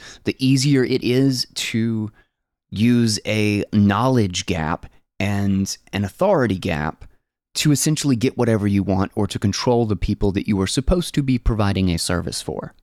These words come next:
I think I recommended this recently on the show, maybe within a couple episodes, but Nick Szabo's Exit and Freedom. I think this is a crucial principle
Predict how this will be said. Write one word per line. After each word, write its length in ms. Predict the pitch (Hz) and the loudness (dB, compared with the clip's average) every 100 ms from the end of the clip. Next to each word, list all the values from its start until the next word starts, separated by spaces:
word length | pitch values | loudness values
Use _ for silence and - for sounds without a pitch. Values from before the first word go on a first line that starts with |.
| _ _ _ _ - | _ _ _ _ -10
I 60 | - | -4
think 220 | 151 170 | -2 0
I 20 | |
recommended 640 | 131 131 131 120 117 101 | 2 2 2 4 4 2
this 200 | 98 - | -2 -6
recently 800 | 104 110 131 135 135 127 123 120 | -6 0 0 2 0 0 2 2
on 140 | 117 113 | 2 0
the 80 | |
show, 560 | - 123 117 113 113 107 - | 0 0 4 4 4 0 -2
maybe 260 | 110 98 | -2 0
within 300 | 101 110 104 | -2 -2 -2
a 20 | 98 | -4
couple 260 | 117 107 | -4 -4
episodes, 480 | 101 - - 98 98 | -4 -6 -4 -4 -4
but 300 | - 98 - | -4 -6 -4
Nick 280 | 104 113 - | -2 -2 -4
Szabo's 640 | 104 104 104 101 95 95 - - | -2 -2 0 0 0 -2 -8 -4
Exit 540 | 107 113 117 139 - _ | -2 0 0 -2 -4 _
and 180 | 98 98 | -2 -2
Freedom. 500 | - - 92 78 - - - - - | -4 -6 -4 -6 -12 -20 -20 -12 -6
I 40 | |
think 200 | 104 117 | -2 -2
this 120 | 98 | -2
is 140 | 101 92 | -4 -4
a 60 | |
crucial 560 | - - 151 165 - 175 | -6 -4 0 0 0 -6
principle 720 | - 123 101 - - - - | -2 0 0 -4 -8 -8 -10